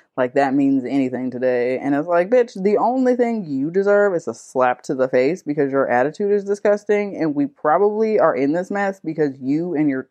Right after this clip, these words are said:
toilet paper stockpiling ass friends don't wash your hands or bathe regularly." But don't understand how a virus is spreading. I mean, really.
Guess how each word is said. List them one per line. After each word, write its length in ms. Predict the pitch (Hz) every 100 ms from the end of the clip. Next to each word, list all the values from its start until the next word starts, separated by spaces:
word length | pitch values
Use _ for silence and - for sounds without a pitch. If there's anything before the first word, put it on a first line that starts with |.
| -
toilet 460 | - 147 156 151
paper 300 | 170 151 139
stockpiling 720 | 131 - 147 143 - 151 151 143
ass 260 | 127 -
friends 460 | - 196 180 165 151
don't 240 | 139 131
wash 340 | 123 123 120 -
your 140 | 120 -
hands 500 | 202 175 143 139 139 _ _ _ _ -
or 120 | 175
bathe 300 | 151 131 110
regularly." 640 | 104 107 101 92 85 - _ _ _ -
But 400 | 359 359 - - _
don't 200 | 143 131
understand 500 | 120 127 - 123 120
how 180 | 131 117
a 60 |
virus 340 | 120 117 107 -
is 120 | -
spreading. 420 | - 92 71 -
I 240 | - 143 135
mean, 300 | 127 120 123
really. 440 | 120 - 69 120